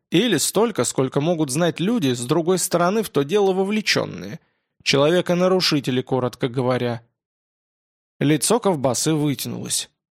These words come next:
"Сатана на барабане!" — затейливо выругался он. "Вот оно что! То-то мы тут смотрим.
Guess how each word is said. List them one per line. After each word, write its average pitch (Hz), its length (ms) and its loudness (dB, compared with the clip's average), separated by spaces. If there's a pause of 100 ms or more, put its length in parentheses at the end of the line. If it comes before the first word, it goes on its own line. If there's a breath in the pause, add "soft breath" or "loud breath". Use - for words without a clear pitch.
(120)
"Сатана 143 800 2
на 240 140 2
барабане!" — 131 800 0 (160)
затейливо 135 680 2
выругался 127 580 0
он. 127 240 -2 (720)
"Вот 202 400 4
оно 123 260 0
что! - 380 -6 (320)
То-то 196 400 2
мы 190 220 2
тут 180 200 2
смотрим. 151 640 -2